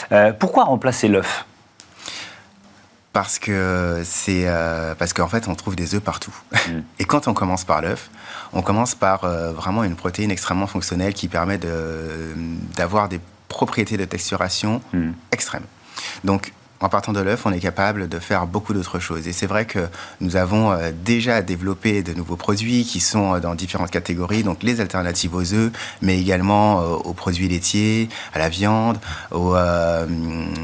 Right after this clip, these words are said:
Speaker 2: aux, euh, aux poissons.
Speaker 1: Mm.
Speaker 2: Donc vraiment, euh, quelque chose de très, très large pour, euh, pour pouvoir vraiment alimenter l'industrie. Et donc nous, nous positionnons sur les ingrédients qui permettent aux industriels,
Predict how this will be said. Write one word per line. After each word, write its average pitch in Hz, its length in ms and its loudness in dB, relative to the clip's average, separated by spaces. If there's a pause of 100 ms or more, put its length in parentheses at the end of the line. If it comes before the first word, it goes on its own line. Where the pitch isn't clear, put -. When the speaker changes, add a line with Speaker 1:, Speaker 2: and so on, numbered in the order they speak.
(240)
Speaker 2:
aux, 82 240 0
euh, 78 220 -2
aux 98 60 -4
poissons. 120 560 2
Speaker 1:
Mm. 90 220 2 (460)
Speaker 2:
Donc 101 160 2
vraiment, 113 400 4
euh, 95 80 4
quelque 107 240 -2
chose 123 220 2
de 92 140 0 (100)
très, - 220 0
très 113 200 0
large 113 320 4 (440)
pour, 104 240 4
euh, 92 320 4
pour 90 140 -4
pouvoir 107 340 4
vraiment 101 220 4
alimenter 95 420 2
l'industrie. 101 560 0
Et 87 280 0
donc 98 320 0
nous, 123 140 6
nous 104 140 4
positionnons 113 720 2 (280)
sur 117 200 2
les 98 140 0
ingrédients 95 520 2 (440)
qui 98 160 0
permettent 113 680 0
aux 113 220 2
industriels, 95 800 0